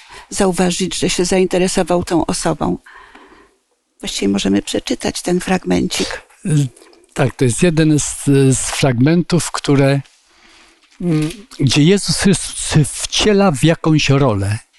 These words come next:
Speaker 2: Wciela się w rolę przeciętnego Izraelczyka. To uprzejmie proszę, Janusz, przeczytaj to.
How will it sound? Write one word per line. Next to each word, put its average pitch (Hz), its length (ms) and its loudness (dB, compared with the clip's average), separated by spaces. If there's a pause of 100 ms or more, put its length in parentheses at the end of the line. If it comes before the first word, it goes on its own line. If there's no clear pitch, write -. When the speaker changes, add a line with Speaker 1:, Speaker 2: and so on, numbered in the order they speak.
(380)
Speaker 2:
Wciela 202 480 2
się 135 240 2
w 113 100 2
rolę 165 500 4 (1000)
przeciętnego 170 1080 2 (320)
Izraelczyka. 135 840 0 (500)
To 247 120 2
uprzejmie 139 420 2
proszę, 113 420 2
Janusz, 98 600 0 (100)
przeczytaj - 600 -4
to. - 120 -16